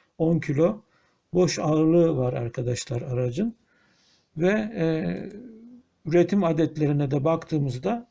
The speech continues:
e, neden değerli olduğunu anlayabileceğimiz bir üretim adedine sahip. W yüz yirmi sekizin kabriyole modeli, e, bin yüz on iki adet gibi çok, e, sınırlı sayıda,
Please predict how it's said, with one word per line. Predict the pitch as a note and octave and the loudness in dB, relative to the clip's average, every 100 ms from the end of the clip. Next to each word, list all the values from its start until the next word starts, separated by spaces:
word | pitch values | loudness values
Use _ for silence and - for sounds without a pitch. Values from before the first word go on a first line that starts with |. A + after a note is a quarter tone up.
| _ | _
e, | C#3+ C3 C3+ | -4 -4 -4
neden | D3+ D3+ E3 F#3+ F#3 | 0 2 4 2 4
değerli | E3+ D#3 D#3 D3 | 2 2 2 2
olduğunu | D3 C#3+ C3+ C#3+ F3+ A3+ - | 2 2 2 2 0 -2 -4
anlayabileceğimiz | D3+ D#3 D#3+ D3 D3 C3+ D#3 D3+ C#3 C3 | 0 2 2 2 0 0 0 2 -2 -4
bir | |
üretim | C3 C3 C3+ F#3+ | -2 -2 -2 -6
adedine | D#3+ E3+ E3 F#3 | -2 -2 -2 -2
sahip. | F3+ F3+ F3 G#3+ - _ _ - - - _ - | -2 0 2 0 -4 _ _ -20 -20 -20 _ 0
W | E3 E3 F#3+ F#3+ | 2 4 2 4
yüz | F3+ F3+ E3 | 4 2 2
yirmi | F#3 F3 | 0 0
sekizin | - F3 F3 D#3 C#3 | 2 0 2 0 0
kabriyole | E3 E3+ F#3 F3+ C#3+ C3+ | 2 2 4 2 4 2
modeli, | C3 D#3+ F3+ F3+ B3 B3+ _ _ _ _ _ _ | 0 2 2 2 0 -4 _ _ _ _ _ _
e, | D3 D3 D3+ D3 C#3+ | -6 -4 -4 -4 0
bin | G3+ G3+ | 4 4
yüz | A3 G3+ | 4 4
on | F#3+ | 4
iki | G#3 G3+ D#3 | 2 2 2
adet | D3 D3+ - | 2 0 0
gibi | E3 E3 G#3+ | -4 0 -2
çok, | - G#3 G#3+ - | 2 0 0 -10
e, | F#3 D#3+ D#3+ | -6 -6 -6
sınırlı | - F3 F#3 F3+ F#3+ G#3 | 0 2 4 4 2 0
sayıda, | - D#3 D3 D#3 A#3+ | 0 0 0 0 -4